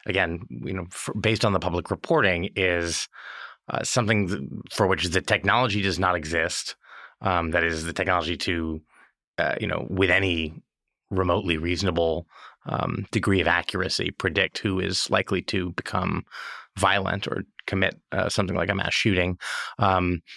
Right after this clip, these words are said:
it's not clear how you could conceivably do it cons-, consistent with the law. Um, you might be able to get people to opt into,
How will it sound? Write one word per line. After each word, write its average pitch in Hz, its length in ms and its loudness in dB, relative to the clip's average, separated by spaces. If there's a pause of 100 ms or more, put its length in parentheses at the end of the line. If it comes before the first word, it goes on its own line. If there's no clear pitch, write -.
(140)
it's - 140 -4
not 107 160 2
clear 110 240 2
how 104 580 2 (800)
you 101 260 -2
could 95 160 0
conceivably 87 720 2
do 98 220 4
it 175 140 0 (400)
cons-, 131 260 0 (180)
consistent 101 420 0
with 90 140 -2
the 87 80 2
law. 117 340 2 (240)
Um, 90 440 -2 (580)
you 87 200 -4
might 92 180 0
be 98 80 2
able 92 140 0
to 90 80 -2
get 95 180 2
people 98 200 0
to - 180 -4
opt - 220 0
into, 131 640 2